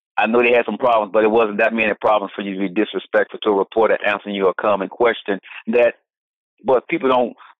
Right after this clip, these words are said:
wanna talk about is the, the controversy he started. He put Tua in because Jalen wasn't doing well.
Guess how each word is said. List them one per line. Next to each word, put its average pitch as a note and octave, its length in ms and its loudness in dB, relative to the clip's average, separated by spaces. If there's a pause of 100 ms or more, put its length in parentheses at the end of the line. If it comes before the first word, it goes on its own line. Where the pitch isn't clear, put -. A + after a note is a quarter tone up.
(100)
wanna A#2+ 200 2
talk C#3 280 0
about A2 360 2
is A2 160 4 (540)
the, A#2+ 80 0 (280)
the B2+ 340 0
controversy C3 840 -2
he G3 260 0
started. - 440 0 (1120)
He - 200 0
put A3 320 0
Tua D3+ 240 4
in A2 260 0
because B2 320 2 (100)
Jalen C3+ 300 2
wasn't A#2 300 0
doing A2 280 2
well. G2+ 340 0